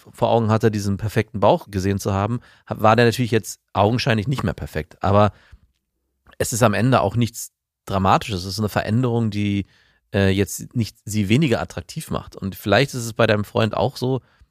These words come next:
dass er einfach mehr Zeit braucht, um sich daran zu gewöhnen. Also vielleicht ist es auch noch zu nah, diese Geburt und das ganze Erlebte, was damit zusammenhängt. Und wir sagen ja auch immer, dass Männer eigentlich während der Schwangerschaft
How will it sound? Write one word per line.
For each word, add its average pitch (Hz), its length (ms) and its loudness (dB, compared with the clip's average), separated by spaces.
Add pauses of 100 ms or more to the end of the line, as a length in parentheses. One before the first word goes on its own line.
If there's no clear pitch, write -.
(100)
dass - 140 -8
er 92 60 0
einfach 98 240 -2
mehr 101 160 0
Zeit 139 240 -4
braucht, - 260 -8
um 87 80 -8
sich 90 100 -10
daran 87 280 -2
zu - 120 -12
gewöhnen. 87 460 -2
Also 85 300 -4 (240)
vielleicht 131 280 2
ist 127 60 -4
es 110 100 -6
auch 113 120 -2
noch 107 140 0
zu - 160 -8
nah, 104 340 4
diese 92 180 -6
Geburt 117 480 0 (320)
und 107 100 -6
das 95 120 -4
ganze 107 240 0
Erlebte, 113 600 -2
was 110 200 -6
damit 98 240 0
zusammenhängt. 110 600 0 (360)
Und 101 180 -4
wir 110 140 -6
sagen 107 240 4
ja 113 80 4
auch 92 80 2
immer, 98 160 2
dass 98 180 0
Männer 110 320 0
eigentlich 104 380 -6
während 127 320 4
der 107 80 4
Schwangerschaft 98 580 -2